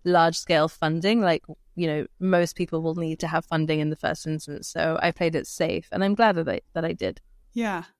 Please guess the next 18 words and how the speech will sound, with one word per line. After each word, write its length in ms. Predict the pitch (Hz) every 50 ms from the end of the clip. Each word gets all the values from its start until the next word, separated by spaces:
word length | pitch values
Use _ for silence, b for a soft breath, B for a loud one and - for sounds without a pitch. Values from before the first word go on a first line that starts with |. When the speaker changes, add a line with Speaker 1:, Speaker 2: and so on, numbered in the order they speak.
| _ _ _ _ _ _ _
Speaker 2:
Well, 340 | 220 214 208 185 180 175 - -
congratulations 800 | - 214 208 226 226 233 - 220 226 233 226 - 214 208 208
on 140 | 202 202 196
your 320 | 185 190 185 175 175 175 - -
new 180 | 208 202 202 196
locations. 960 | 185 185 185 - - 202 190 190 - - 180 165 170 180 190 208 208 - - - -
Um, 320 | 185 190 190 190 190 190
and 200 | 185 - 214 208
thank 280 | - 226 233 240 240 -
you 120 | 285 285
for 420 | - - 302 269 254 247 233 226 226 - B B B B B B B
kind 160 | - 220 220
of 80 | 226 -
your 100 | 202 170
honesty 400 | - 202 226 220 - - 175 170
around 560 | 175 175 170 165 170 170 175 180 175 - - - _ -
that 300 | 190 170 175 170 165 -
and, 440 | - 180 180 180 180 180 175 175